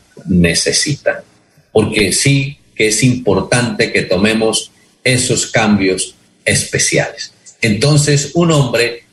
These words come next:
que sea valiente, que sea caballero, que le coloque el pecho a la brisa,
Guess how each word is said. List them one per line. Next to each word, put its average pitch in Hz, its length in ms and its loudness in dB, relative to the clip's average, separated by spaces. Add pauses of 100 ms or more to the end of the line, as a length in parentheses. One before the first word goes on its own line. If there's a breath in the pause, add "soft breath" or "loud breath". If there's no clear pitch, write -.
que 92 160 -2
sea 101 280 2
valiente, 98 760 0 (240)
que 110 120 0
sea - 260 0
caballero, 110 720 0 (180)
que 110 120 0
le - 140 0
coloque 143 360 2
el 139 180 -2
pecho 143 320 2
a 120 40 0
la 104 100 2
brisa, 98 460 -2